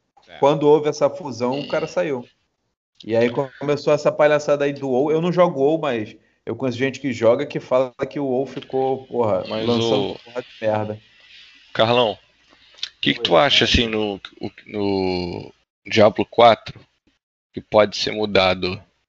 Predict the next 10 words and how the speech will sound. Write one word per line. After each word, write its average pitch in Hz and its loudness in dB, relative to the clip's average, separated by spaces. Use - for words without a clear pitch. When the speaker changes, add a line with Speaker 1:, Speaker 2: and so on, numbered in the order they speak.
Speaker 3:
Por 98 -6
exemplo, 95 -10
algum 92 -6
erro 98 0
do 98 -4
Diablo 95 0
três? - 0
Speaker 4:
Um 123 -12
problema 123 -10
que, 127 -16